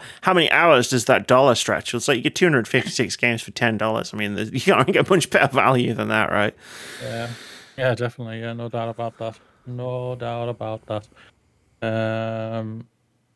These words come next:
Speaker 2: with all the craziness that's happening with, uh, the, with over there and everything, and the false information and whatnot, and the one-sided freaking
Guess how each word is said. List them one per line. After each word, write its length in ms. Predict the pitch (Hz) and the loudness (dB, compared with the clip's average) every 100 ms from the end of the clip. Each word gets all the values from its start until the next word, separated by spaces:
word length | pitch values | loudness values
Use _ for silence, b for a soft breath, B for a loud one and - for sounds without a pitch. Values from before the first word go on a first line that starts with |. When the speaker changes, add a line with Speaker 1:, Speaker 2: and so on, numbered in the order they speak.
| _ _ _ _ | _ _ _ _
Speaker 2:
with 120 | 127 | 2
all 140 | 151 143 | 6 6
the 80 | 143 | 6
craziness 560 | 156 143 139 127 120 | 6 6 6 0 2
that's 200 | 127 117 | 2 2
happening 400 | 123 117 117 117 | 0 -2 -6 -6
with, 200 | 117 107 | -6 -4
uh, 300 | 113 110 120 | -4 -4 -6
the, 200 | 117 120 - | -8 -8 -8
with 380 | 123 - - _ _ | -10 -10 -20 _ _
over 180 | 135 117 | -4 0
there 220 | 120 113 | 0 0
and 80 | 113 | -2
everything, 340 | 110 113 113 110 | -8 -10 -12 -12
and 120 | 110 | -12
the 40 | |
false 320 | - 117 113 | -4 -4 -4
information 640 | 120 110 113 110 110 113 110 | -6 -8 -6 -6 -6 -8 -8
and 120 | 104 | -8
whatnot, 340 | 110 110 107 - B B B B B B B _ | -10 -6 -8 -8 B B B B B B B _
and 100 | 117 | 0
the 60 | 113 | 4
one-sided 640 | 117 113 - 117 110 110 | 6 4 4 2 2 0
freaking 560 | - 113 117 110 110 | -4 -4 -4 -4 -6